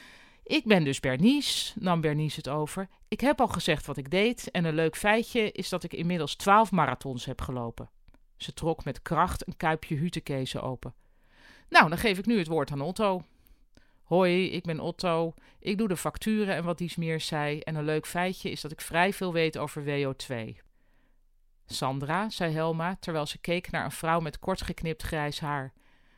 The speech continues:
De vrouw was Kavia nog niet eens opgevallen. "Hallo, ik ben Sandra," zei Sandra, terwijl ze langzaam en gelijkmatig de kring rondkeek. "Ik regel hier de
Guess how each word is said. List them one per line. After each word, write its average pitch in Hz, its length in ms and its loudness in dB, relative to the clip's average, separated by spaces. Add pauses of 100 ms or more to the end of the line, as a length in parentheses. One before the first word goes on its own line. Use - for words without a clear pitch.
De 156 100 -6
vrouw 185 280 4
was 180 160 0
Kavia 170 480 0
nog 156 160 -2
niet 160 120 0
eens 156 180 -2
opgevallen. 160 680 -4 (1080)
"Hallo, 165 560 2 (120)
ik 170 120 -10
ben 170 120 -2
Sandra," 160 640 -4
zei - 200 -10
Sandra, 147 480 -6
terwijl 147 280 -4
ze 147 160 -6
langzaam 160 480 -4
en 147 120 -10
gelijkmatig 147 760 -4
de 165 80 -8
kring 156 320 -4
rondkeek. 151 640 -6 (580)
"Ik 233 220 0
regel 185 420 -2
hier 175 200 -2
de 170 100 -6